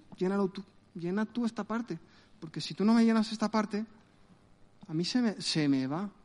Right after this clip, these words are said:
Y allá, sincer-, el pastor Rodolfo lo decía, decía que él cuando pasa mucho tiempo solo,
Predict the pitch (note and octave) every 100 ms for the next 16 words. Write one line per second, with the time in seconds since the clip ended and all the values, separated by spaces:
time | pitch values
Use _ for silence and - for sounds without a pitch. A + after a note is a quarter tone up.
0 | - _ _ - - _ - D#3+ F#3 G#3+
1 | C4+ - - - B3 A#3 - E3 D3+ B3
2 | B3+ C#4 F3 - - A#3 C#4 C4+ - G3+
3 | G#3 F#3+ A3 D#3+ - - _ - - -
4 | - _ - - D3+ G3+ G#3+ A3+ A3+ G#3
5 | G3+ G3 F3+ E3 E3 D3+ E3 A#3